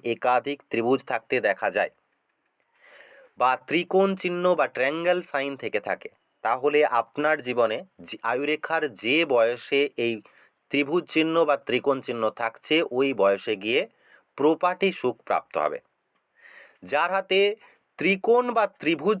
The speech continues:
চিহ্ন যত বেশি থাকবে, তত বেশি প্রপার্টি সুখ প্রাপ্ত হওয়ার সম্ভাবনা আপনাদের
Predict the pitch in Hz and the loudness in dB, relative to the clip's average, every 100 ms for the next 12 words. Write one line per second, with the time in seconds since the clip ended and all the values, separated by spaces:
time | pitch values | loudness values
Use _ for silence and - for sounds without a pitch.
0 | - 135 98 104 185 - _ 87 82 120 | -2 -4 0 -2 -2 -6 _ -20 -4 2
1 | 131 131 _ 175 190 180 120 120 - 185 | 2 0 _ 4 4 4 0 -4 -6 -6
2 | 110 82 80 127 196 _ _ _ _ - | -4 -4 -2 -2 -4 _ _ _ _ 0
3 | 135 151 - 190 202 175 123 117 - 151 | 2 2 2 4 6 4 0 -2 -4 -4
4 | 151 113 117 151 147 160 - 156 _ - | -2 0 2 0 -2 -6 -8 -8 _ -20
5 | _ _ _ _ _ - 117 - - 120 | _ _ _ _ _ 0 0 0 -2 0
6 | 113 113 110 - 104 101 98 98 113 170 | 4 2 2 -2 -2 0 0 0 0 -2
7 | - 107 - 92 90 | -2 -4 -2 -2 0